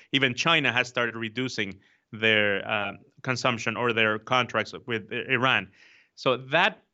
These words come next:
is definitely p-, keeping prices up, and the, it puts, uh, Saudi Arabia as the de facto leader of opec in a very, uh,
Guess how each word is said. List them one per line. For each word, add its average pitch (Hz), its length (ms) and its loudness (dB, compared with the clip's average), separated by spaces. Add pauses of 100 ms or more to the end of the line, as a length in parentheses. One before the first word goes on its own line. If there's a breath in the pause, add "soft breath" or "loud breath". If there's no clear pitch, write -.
(120)
is 143 240 -4
definitely 139 300 -4
p-, 127 160 -18 (140)
keeping 143 280 -4
prices 120 440 0
up, 170 380 0
and 131 400 0 (240)
the, 120 720 -2 (160)
it - 220 0
puts, 170 340 0
uh, 151 80 6
Saudi 160 340 4
Arabia 131 420 4
as 117 160 0
the 120 100 -2
de 117 100 -6
facto 143 300 0
leader 127 340 -2
of 113 120 -2
opec 131 400 -2
in 135 100 -6
a 131 40 -4
very, 151 420 2 (500)
uh, 127 160 0